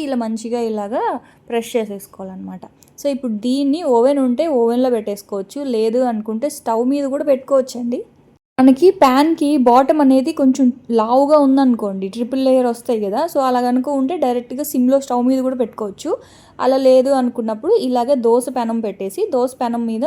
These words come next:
మనం కేక్ ఎలా బేక్ చేసుకుంటామో అలాగా ఒక సిక్స్ మినిట్స్ పట్టింది నాకు వన్ సైడ్, ఆ, అది బేక్ అవ్వడానికి, అదే అదంతా వేగడానికి. So అదైతే పెట్టేశాను. ఆ,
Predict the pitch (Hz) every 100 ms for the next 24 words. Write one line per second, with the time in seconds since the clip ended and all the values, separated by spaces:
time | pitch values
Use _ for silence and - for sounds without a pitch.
0 | 349 247 226 226 254 _ _ - 302 311
1 | 277 254 240 233 240 226 - 226 226 262
2 | 349 220 202 214 427 403 - 330 302 -
3 | 285 277 311 - 226 208 208 202 311 403
4 | 247 220 226 220 214 214 226 226 220 220
5 | - _ - 196 190 190 196 185 202 208
6 | 196 185 175 185 320 508 - _ _ 190
7 | 190 202 196 196 214 190 180 185 196 175
8 | 196 403 _ - _ - 285 262 262 269
9 | 247 262 262 226 262 494 359 240